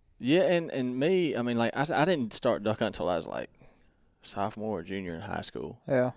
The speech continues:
Speaker 2: about the
Speaker 1: And
Speaker 2: same, I guess.
Speaker 1: and I didn't, uh,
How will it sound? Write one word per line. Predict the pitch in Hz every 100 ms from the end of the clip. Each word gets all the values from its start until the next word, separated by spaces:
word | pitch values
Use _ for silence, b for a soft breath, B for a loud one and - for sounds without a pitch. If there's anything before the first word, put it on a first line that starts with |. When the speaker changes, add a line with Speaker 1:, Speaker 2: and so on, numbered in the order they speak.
| -
Speaker 2:
about | 160 147 131
the | 107
Speaker 1:
And | 92
Speaker 2:
same, | 127 131 135
I | 131
guess. | 135 139 139
Speaker 1:
and | 117 104
I | 107
didn't, | 110 92 98 95
uh, | 95 92 90